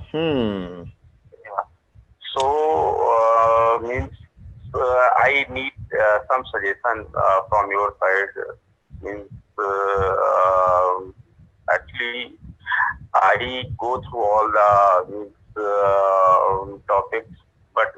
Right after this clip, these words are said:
Speaker 2: still I am not, uh, confident. Uh, so that's why I have postponed my date from June to October.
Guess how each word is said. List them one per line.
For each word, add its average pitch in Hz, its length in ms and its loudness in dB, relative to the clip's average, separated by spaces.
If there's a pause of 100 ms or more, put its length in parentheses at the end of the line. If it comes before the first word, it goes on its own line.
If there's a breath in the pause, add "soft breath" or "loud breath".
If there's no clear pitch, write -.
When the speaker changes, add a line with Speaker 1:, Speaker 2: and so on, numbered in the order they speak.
(120)
Speaker 2:
still 127 160 -2
I 113 160 4
am 113 60 -8
not, 110 320 4 (180)
uh, 104 260 2
confident. 95 640 0 (400)
Uh, - 380 -2 (640)
so 107 160 -6
that's 104 260 0
why 101 180 4 (200)
I 101 300 0
have 98 180 -2
postponed 101 420 -4
my 98 200 0
date 101 180 0 (160)
from 98 480 -2
June 101 260 -12
to 104 520 -10 (160)
October. - 480 -4